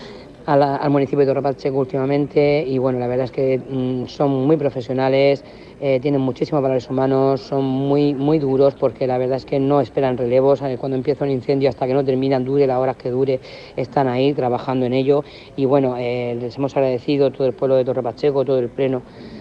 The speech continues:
eh, de forma unánime, eh, hemos hecho ese agradecimiento para ellos y una vez más, pues, hemos reivindicado, ¿no?, ese destacamento en el municipio de Torre Pacheco... Tenemos una zona oscura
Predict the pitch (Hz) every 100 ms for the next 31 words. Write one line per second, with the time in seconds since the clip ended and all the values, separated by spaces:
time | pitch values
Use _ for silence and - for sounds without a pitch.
0 | - - - 139 131 127 127 - 135 127
1 | 139 131 127 127 131 127 123 127 131 117
2 | 135 131 127 135 127 123 - 135 131 131
3 | 135 135 143 135 139 131 123 143 135 135
4 | 131 131 127 127 123 143 139 131 131 139
5 | 117 139 120 135 135 139 131 127 120 147
6 | 135 127 127 117 - 143 131 127 135 131
7 | - 135 127 - 160 147